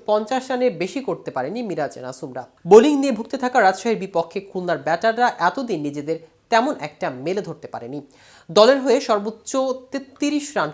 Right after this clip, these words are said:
করেন আফিফ হোসেন, সেটাও তিরিশ বলে। আঠাশ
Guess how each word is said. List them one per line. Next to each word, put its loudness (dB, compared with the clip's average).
করেন -2
আফিফ 0
হোসেন, -10
সেটাও -2
তিরিশ -12
বলে। -14
আঠাশ 0